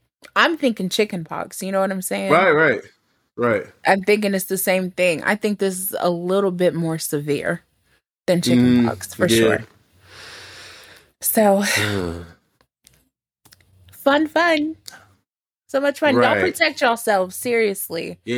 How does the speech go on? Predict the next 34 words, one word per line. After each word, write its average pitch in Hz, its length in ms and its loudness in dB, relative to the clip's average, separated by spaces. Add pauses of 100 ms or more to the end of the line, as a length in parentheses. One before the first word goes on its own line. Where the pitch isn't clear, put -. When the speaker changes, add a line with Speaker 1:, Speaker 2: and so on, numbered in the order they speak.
(120)
Speaker 2:
y'all 170 80 0
be, 196 120 -4 (120)
y'all 170 180 0
stay 226 120 -4
Speaker 1:
From 214 140 2
Speaker 2:
safe 202 140 0
out 247 240 4
there, 269 140 2
Speaker 1:
covid, 262 80 2
Speaker 2:
man. 247 80 -2
Speaker 1:
from 220 180 -2
everything. 196 800 -6 (520)
Speaker 2:
Everything, 233 280 0
Speaker 1:
Be 226 60 0
Speaker 2:
man. 220 80 0
Speaker 1:
wise. 226 720 0 (300)
You 214 160 -6
can 269 160 -2
skip 240 260 -2
a 240 40 0
Speaker 2:
If 214 80 -6
y'all 208 100 2
Speaker 1:
party. 180 220 2
Speaker 2:
go, 214 140 2
if 135 340 -2
y'all 180 160 2
gonna 196 160 0
do 202 80 -8
the 185 160 -4
nasty, 180 440 0
wrap 143 280 0
it 147 80 0
up, 139 160 -2
bro. 107 220 -4